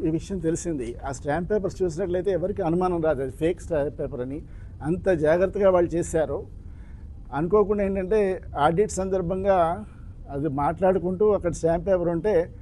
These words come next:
ఒక ఆయన ఫోన్ తీసి క్యూఆర్ కోడ్ కొట్టి ఇలా చూస్తే వంద రూపాయలు కనబడింది వెయ్యి లక్షల రూపాయల మీద. అది చూస్తే కొంచెం అనుమానం వచ్చిందనమాట.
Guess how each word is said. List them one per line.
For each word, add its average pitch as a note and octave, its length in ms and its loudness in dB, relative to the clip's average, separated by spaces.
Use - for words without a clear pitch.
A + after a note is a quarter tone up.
ఒక C#3+ 160 -4
ఆయన F3+ 200 0
ఫోన్ F3+ 340 4
తీసి F#3+ 420 2
క్యూఆర్ F3 360 4
కోడ్ F3 220 0
కొట్టి F3 220 0
ఇలా E3+ 100 4
చూస్తే E3 680 2
వంద C#3+ 160 -2
రూపాయలు G3+ 320 2
కనబడింది C#3 360 -2
వెయ్యి C3+ 140 0
లక్షల D#3+ 220 -6
రూపాయల D#3+ 220 -4
మీద. G2+ 140 -10
అది E3 160 2
చూస్తే G#3+ 440 4
కొంచెం F#3+ 280 -2
అనుమానం A#3 280 0
వచ్చిందనమాట. B2 560 -8